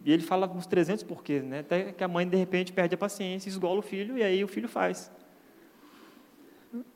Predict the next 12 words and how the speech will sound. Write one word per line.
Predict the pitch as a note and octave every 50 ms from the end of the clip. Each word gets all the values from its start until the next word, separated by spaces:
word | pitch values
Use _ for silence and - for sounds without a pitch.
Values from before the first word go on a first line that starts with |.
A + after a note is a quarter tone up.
| _ _ _ _
E | -
às | C4 B3+ G3+
vezes | G3+ B3+ B3
a | B3
gente | A#3+ -
não | B3+ C4+
entende | C4 A#3+ - A3 B3 C#4+ B3 A#3
a | G#3+
ordem | G3 F#3+ F#3+
dos | F3+ F3
nossos | F3 E3+ - E3 -
pais. | - - C#3+ B2 G#2+ G2 - - - - - - - _